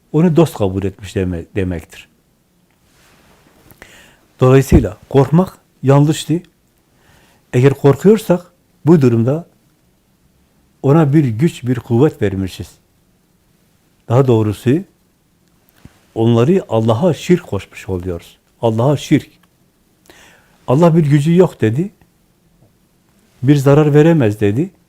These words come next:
Sen desen ki, "Ben onlardan korkuyorum."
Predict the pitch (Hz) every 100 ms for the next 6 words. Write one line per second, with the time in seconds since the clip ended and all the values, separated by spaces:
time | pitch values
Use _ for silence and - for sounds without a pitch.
0 | _ _ _ _ _ _ _ _ _ _
1 | 151 151 139 190 175 151 165 143 143 165
2 | 165 135 123 131 98